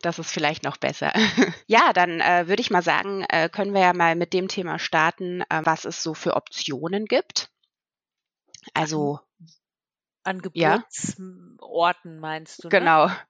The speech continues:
Speaker 1: Geburt-
Speaker 2: Weil das ja auch schon so eine gute Überleitung quasi ist, ne?
Speaker 1: Die sind bei uns sehr unterschiedlich.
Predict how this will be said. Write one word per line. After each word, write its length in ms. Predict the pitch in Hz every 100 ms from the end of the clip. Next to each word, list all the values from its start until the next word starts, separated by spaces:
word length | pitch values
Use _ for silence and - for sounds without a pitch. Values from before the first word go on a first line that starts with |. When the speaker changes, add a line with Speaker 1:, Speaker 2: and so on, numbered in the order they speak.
| _
Speaker 1:
Geburt- 380 | 165 151 170 -
Speaker 2:
Weil 180 | 180
das 240 | 180 185 -
ja 200 | 180 -
auch 160 | 180
schon 300 | 190 - 185 175
so 100 | 180
eine 180 | 175
gute 280 | 165 190 190
Überleitung 800 | 185 180 180 165 160 165 - 165
quasi 460 | - 175 165 160 170
ist, 340 | 170 160 -
ne? 180 | 175 226 _ - - - - 175 - -
Speaker 1:
Die 300 | 208 208 208 - -
sind 260 | 180 185
bei 120 | 175
uns 460 | 156 170 170 - -
sehr 200 | - 156
unterschiedlich. 800 | - 262 320 - 262 254 254 269